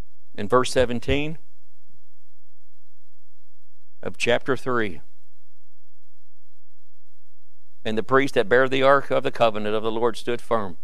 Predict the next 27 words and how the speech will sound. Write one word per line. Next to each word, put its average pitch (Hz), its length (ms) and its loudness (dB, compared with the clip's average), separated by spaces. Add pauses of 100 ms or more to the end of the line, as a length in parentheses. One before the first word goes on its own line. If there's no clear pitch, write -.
(500)
on 110 180 0
dry 110 260 4
ground 110 360 0
in 104 80 -2
the 104 60 -2
midst 110 240 0
of 113 100 -2
the 117 80 -2
Jordan. 101 400 -2 (680)
And 107 160 -2
all 113 160 2
the 120 160 0
Israelites 104 480 0
passed 110 340 0
over 113 160 0
the 120 100 -2
dry 110 300 2
ground 101 400 -2 (420)
until 113 300 2
all 117 140 6
the 127 80 0
people 131 320 0
were 110 100 0
passed 131 380 0 (420)
clean 147 320 2
over 151 280 4
Jordan." 117 440 2